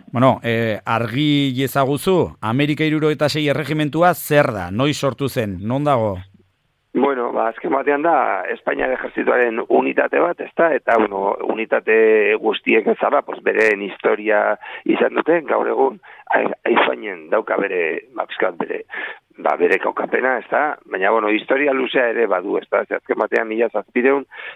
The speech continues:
Speaker 2: eta hirurogeita lauan jaio zen, Amerika, bueno, izenarekin ere, ba, historian zehar aldaketa batzuk izan ditu, baina, bueno, Amerikaren izena lotuta da-, dago bere lehenengo,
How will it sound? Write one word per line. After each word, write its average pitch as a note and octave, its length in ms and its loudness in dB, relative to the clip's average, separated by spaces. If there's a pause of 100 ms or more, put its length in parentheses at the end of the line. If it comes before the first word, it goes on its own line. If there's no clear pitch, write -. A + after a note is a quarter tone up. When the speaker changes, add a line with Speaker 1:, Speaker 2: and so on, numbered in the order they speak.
Speaker 2:
eta G#2+ 120 2
hirurogeita B2+ 500 0
lauan A#2+ 360 0
jaio B2 240 2
zen, F3 300 0 (440)
Amerika, C3+ 640 0
bueno, - 300 -2 (120)
izenarekin C3 800 0
ere, C#3+ 140 2
ba, F#2 340 0
historian A#2 540 -2
zehar A#2+ 240 0 (120)
aldaketa A#2+ 420 -2
batzuk - 280 0
izan A#2 240 -2
ditu, B2 320 -4 (420)
baina, G#2 200 0
bueno, A#2 320 0
Amerikaren C3+ 640 0
izena D#3 300 0
lotuta A#2+ 400 -2
da-, A#2 300 0
dago A#2+ 300 2
bere G#2 200 -4 (200)
lehenengo, G#2 460 2